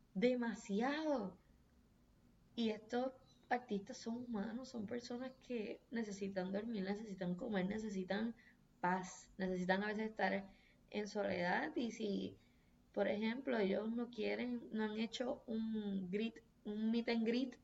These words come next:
que es conocer y tirarte fotos con el artista, pues no lo tienen en su agenda, no están obligados a hacer eso. Y si usted quiere dejar un regalo a un artista, mira,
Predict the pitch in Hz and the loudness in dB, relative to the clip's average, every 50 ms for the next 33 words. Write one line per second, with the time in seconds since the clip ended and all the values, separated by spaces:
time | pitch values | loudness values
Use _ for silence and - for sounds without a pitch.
0 | - - - - - - - - - _ - 190 180 180 180 175 180 180 180 180 | -20 -20 -20 -20 -20 -20 -20 -20 -20 _ -2 2 4 4 4 4 4 2 2 0
1 | 180 - - 214 202 196 190 185 - 190 190 196 208 208 208 202 196 185 180 175 | -2 -4 -2 0 2 2 2 2 4 4 4 4 4 4 0 -2 -2 -2 -2 -2
2 | - - - 190 185 - 185 180 185 185 220 - - - 196 196 202 214 214 214 | -2 -2 -4 -8 -8 -6 -6 -6 -4 -4 -6 -10 -6 -4 -2 0 2 2 2 0
3 | 214 247 240 233 - - - 190 190 196 - - - - - - - - - _ | 0 -2 -4 -4 -4 -6 -4 -4 -4 -4 -8 -16 -20 -20 -20 -20 -20 -20 -20 _
4 | - _ - - 240 262 269 269 - - - - - - 214 214 208 214 214 220 | -20 _ -6 0 2 2 2 0 -4 -18 -20 -18 -6 -2 0 0 2 2 0 0
5 | 247 247 262 262 269 262 262 277 269 226 208 208 208 226 247 262 240 208 180 175 | 0 0 0 0 0 2 2 2 2 2 2 0 2 2 0 2 2 2 2 0
6 | - - - - - - - - - - - - 220 226 220 - - 254 269 294 | -2 -10 -16 -20 -20 -20 -20 -20 -20 -14 -4 0 0 0 0 0 2 2 2 2
7 | 320 311 285 247 226 208 202 196 196 196 202 214 220 214 196 - 196 185 185 180 | 2 2 2 2 4 2 4 6 8 8 8 6 2 -2 -2 0 0 0 2 2
8 | 180 196 196 - - 185 180 - - - - - - - - - - - - - | 0 0 -2 -2 -4 -6 -6 -6 -14 -20 -20 -20 -20 -20 -20 -20 -20 -20 -18 -6
9 | - 214 214 220 214 220 220 208 214 - 196 185 190 208 214 233 262 247 254 269 | 0 2 2 2 2 0 -2 -2 0 2 2 2 2 2 2 2 2 2 2 2
10 | 262 262 247 240 247 247 247 240 247 247 240 233 233 - 269 277 - 285 240 220 | 0 0 2 2 2 2 2 2 2 0 0 0 0 0 -2 -2 0 0 2 2
11 | 220 - 302 311 - | 2 2 2 0 0